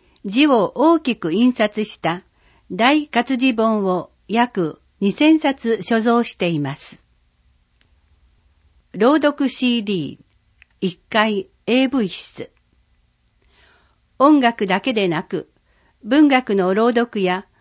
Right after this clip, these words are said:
文化人の講演、健康についてなどのシーディーも約八百点を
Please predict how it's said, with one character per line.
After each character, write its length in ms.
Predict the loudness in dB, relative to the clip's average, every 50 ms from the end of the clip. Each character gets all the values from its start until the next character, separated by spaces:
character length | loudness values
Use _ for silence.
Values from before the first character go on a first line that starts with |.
| _ _ _ _ -6
文 220 | -2 0 2 2 2
化 180 | 2 2 0
人 300 | 2 0 0 2 2 0
の 140 | 0 -2 -6
講 280 | -4 -2 0 2 2 2
演、 360 | 0 0 -2 -4 -6 -8 -12 _ _ _ _ _ _ _ _ _ _ _ _ _ _ _ _ _ _ _ _ _ _ _ _ _ _ _ _ _ -2
健 240 | 2 4 4 2 2
康 260 | 0 -2 0 0 2 2
に 200 | 2 2 2 0
つ 120 | 0 0
い 120 | 0 0 0
て 140 | 0 -2 -2
な 160 | 0 -2 -2
ど 120 | -2 -2
の 140 | -4 -4 -6
シ 300 | -8 -6 -4 -2 -2 -2
ー 40 | -2
デ 80 | -2 -2
ィ 100 | -2 -2
ー 40 | -2
も 280 | -2 -6 -8 -10 _ _ _ _ _ _ _ _ _ _ -6
約 500 | -2 0 0 0 -2 -4 -6 -6 -6 -8 _ _ _ _ _
八 220 | -2 -2 -2 -2 _ -2
百 220 | -2 -2 -2 -4
点 340 | -10 -6 -4 -2 -2 -2 -4
を 260 | -4 -6 -8 -10 -12